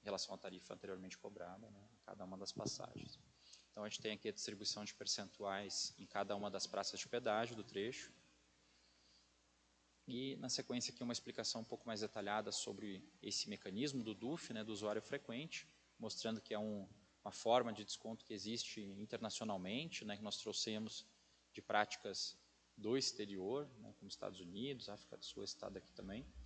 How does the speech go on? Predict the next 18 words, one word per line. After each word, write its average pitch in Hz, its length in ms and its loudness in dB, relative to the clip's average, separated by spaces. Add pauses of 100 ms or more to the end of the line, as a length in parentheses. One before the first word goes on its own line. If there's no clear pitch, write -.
(600)
É, 101 140 -4
que - 140 -8
justamente 104 460 2
faz 104 360 4
essa 110 240 2 (340)
redução 104 320 0
progressiva 107 560 0
do 107 120 -2
primeiro 104 640 -2
ao 101 140 -4
trigésimo, 101 680 -2 (560)
é, 92 240 -4
trigésima 101 460 0
passagem, 113 680 4
né, 95 80 -4
trigésima 101 440 -4
viagem 104 680 0
do, 98 420 -4